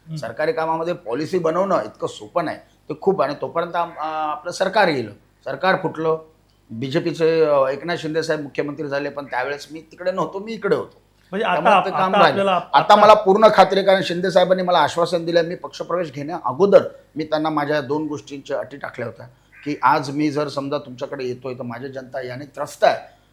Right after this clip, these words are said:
Speaker 2: आणि माझं तुमच्याकडे येण्यामागचं हे एक दुसरं कारण आहे की मी या लोकांना हा न्याय नाही देऊ शकत आहे. मी आज पाण्याचं त्यांना वचन दिलेलं होतं, आज आठ वर्ष होत आले पण मी त्यांना पाणी पूर्ती नाही करू शकत आहे.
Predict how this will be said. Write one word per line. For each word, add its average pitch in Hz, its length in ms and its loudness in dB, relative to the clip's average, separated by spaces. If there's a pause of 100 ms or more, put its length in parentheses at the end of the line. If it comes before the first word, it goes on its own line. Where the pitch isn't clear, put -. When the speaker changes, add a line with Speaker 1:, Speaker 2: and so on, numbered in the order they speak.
Speaker 2:
आणि 139 140 -8
माझं 127 320 -4
तुमच्याकडे 156 440 -6
येण्यामागचं 156 460 -8
हे 135 280 -4
एक 170 120 -6
दुसरं 160 240 -4
कारण 131 320 -4
आहे 143 140 -14
की 160 180 -18
मी 170 200 -16
या 190 80 -8
लोकांना 185 360 -6
हा 180 120 -4
न्याय 190 280 -2
नाही 247 160 -2
देऊ 196 140 2
शकत 131 300 -6
आहे. - 220 -20 (360)
मी 156 80 -2
आज 170 180 2
पाण्याचं 170 380 4
त्यांना 185 200 2
वचन 233 320 4
दिलेलं 170 240 4
होतं, 139 180 -2
आज 139 280 2
आठ 180 300 4
वर्ष 180 180 0
होत 170 160 0
आले 165 140 0
पण 165 140 -4
मी 170 120 -10
त्यांना 165 260 -6
पाणी 139 300 -6
पूर्ती 151 340 -10
नाही 165 140 0
करू 131 160 -8
शकत 120 340 -14
आहे. 127 80 -12